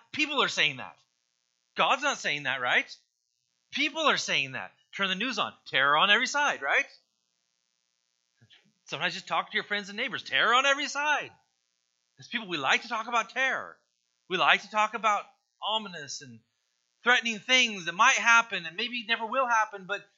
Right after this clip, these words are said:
seems like they could happen. So it is the people that are saying terror on every side, and I think we need to be careful about what we listen to. Because if we stop this psalm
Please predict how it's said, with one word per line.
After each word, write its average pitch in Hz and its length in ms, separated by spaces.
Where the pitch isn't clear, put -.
seems 240 240
like 220 120
they 214 160
could 254 160
happen. 180 560
So 233 120
it 226 60
is 196 100
the 220 60
people 302 440
that 208 120
are 175 80
saying 226 460
terror 220 240
on 196 160
every 185 160
side, 214 380
and 170 100
I 175 40
think 233 220
we 208 80
need 196 140
to 160 60
be 156 180
careful 208 320
about 135 160
what 139 140
we 123 80
listen 180 280
to. - 140
Because 139 260
if 147 80
we 190 100
stop 170 420
this 139 140
psalm 151 600